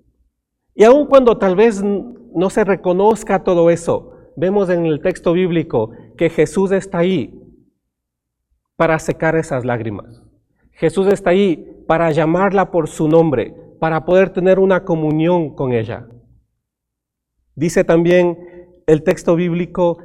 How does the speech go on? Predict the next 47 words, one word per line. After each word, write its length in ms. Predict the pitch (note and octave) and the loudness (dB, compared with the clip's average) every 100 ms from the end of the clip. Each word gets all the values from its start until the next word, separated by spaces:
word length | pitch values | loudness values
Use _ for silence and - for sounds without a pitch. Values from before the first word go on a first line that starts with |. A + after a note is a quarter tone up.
| - - | -12 -2
en 80 | D3 | 0
el 100 | C#3 | 0
versículo 480 | C#3+ - E3+ F#3 | -2 -4 -2 2
diecisiete 720 | F3+ D3+ D3+ C#3 - E3+ E3+ E3+ | 2 2 -2 -6 -2 -2 0 0
en 140 | D#3+ | 0
adelante, 1000 | D3 C#3 C#3+ E3 E3 E3+ E3 - - - | 0 -2 0 -2 -2 -2 -2 -6 -20 -4
"No 200 | F3 A3+ | 2 2
te 100 | A3+ | 2
aferres 460 | G3+ G#3+ G#3 G3+ E3+ | 2 4 6 6 6
a 80 | |
mí", 180 | F3 G#3+ | 6 4
le 160 | G3+ F3 | 4 4
dijo 220 | F3+ D#3+ | 2 0
Jesús, 460 | - C#3 E3 C#3 - | -2 -2 0 -2 -2
"porque 340 | D#3 D3 D3+ | -2 -2 -2
todavía 520 | D3+ C#3+ C#3+ E3+ F3+ | 0 0 2 2 2
no 140 | F3 F3+ | 2 -2
he 60 | |
subido 420 | F3 E3 F3+ F3+ | -2 -4 -2 0
al 240 | E3 C#3 - | 2 0 0
Padre, 500 | F#3 G3+ D#3+ A#2 A#2+ - - - | 2 2 2 0 -2 -8 -20 -4
pero 240 | E3 E3 E3+ | 2 4 4
voy 220 | G3+ B3+ | 4 4
a 80 | C4 | 4
buscar 680 | F#3+ F3+ E3 - G#3+ A#3 A#3 | 4 0 -2 -2 2 2 2
a 80 | |
mis 240 | G#3+ F#3+ E3 | 2 0 2
hermanos. 840 | D#3+ E3 F#3+ G#3 D#3+ A#2 - - - _ | 2 2 2 2 2 -2 -8 -20 -20 _
Ve 220 | A#2+ D#3+ A#3+ | -2 2 4
a 100 | A#3+ | 4
buscarle 540 | E3+ - G#3 A#3 A3+ | 2 0 4 4 6
a 80 | F#3 | 4
mis 180 | E3 D3+ | 4 2
hermanos 480 | C#3+ D3+ E3 D3+ | 2 4 4 2
y 80 | C#3 | 0
diles, 440 | C3+ D3 A#2+ - - - - | 0 2 0 -4 -14 -20 -4
'Voy 200 | C#3+ F#3+ | 2 4
a 80 | G3 | 4
subir 840 | G3 F3 E3+ F#3+ G3 G3 - - | 4 0 0 -2 -2 -4 -8 -6
a 140 | - D3 | 0 2
mi 160 | D3+ | 2
Padre 560 | D3 F3+ F#3+ F#3+ F#3+ F#3+ | 0 2 2 2 2 2
y 100 | D#3 | 2
al 180 | C#3+ C3+ | 2 2
Padre 320 | E3+ F3+ F#3 | 0 2 2
de 100 | D3 | 0
ustedes, 760 | C3 - F#3 F#3 F3 F3+ F3+ | -4 -4 0 2 2 0 -2